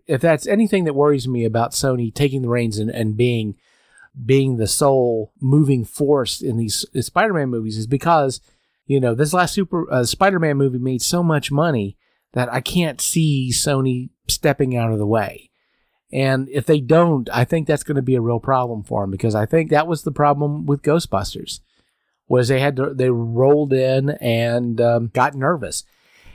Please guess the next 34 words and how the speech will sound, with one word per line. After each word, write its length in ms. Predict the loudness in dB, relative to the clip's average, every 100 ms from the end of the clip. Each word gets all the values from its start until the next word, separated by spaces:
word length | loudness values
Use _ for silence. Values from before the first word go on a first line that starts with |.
| -8 -2
And 160 | 0
I 40 | 4
think, 220 | 4 4
honestly, 680 | 4 4 2 4 2 4 0
if, 200 | -2 -4
if 160 | 0 2
Far 240 | 4 4
From 200 | 4 2
Home 280 | 2 2 2
doesn't 280 | 2 0 2
do 120 | 2
well 280 | 4 4 4
in 80 | 2
this 180 | -2 2
re-release, 680 | 2 4 2 2 0 -2 -4 -2
I 80 |
think 180 | -2 0
that's 140 | 0 0
gonna 160 | 0
make 240 | 0 0 -2
Sony 440 | 0 0 0 -4
panic. 520 | -4 -2 -2 -4 -8 _ _ _ _ _
Because, 400 | -2 2 2 0 -4
again, 540 | 0 4 4 2 -2 -8 _
going 240 | 2 2
back 260 | 2 -2 -2
to 140 | -2
Ghostbusters, 840 | 2 2 2 -2 -2 -2 -4 -4 -10 _ _
when 320 | -2 0 0
all 280 | 0 2 2
the 100 | 0
fan 360 | -4 -2 0 2
backlash 540 | 2 0 0 -2 -2
happened, 520 | -2 -2 -2 -4 -4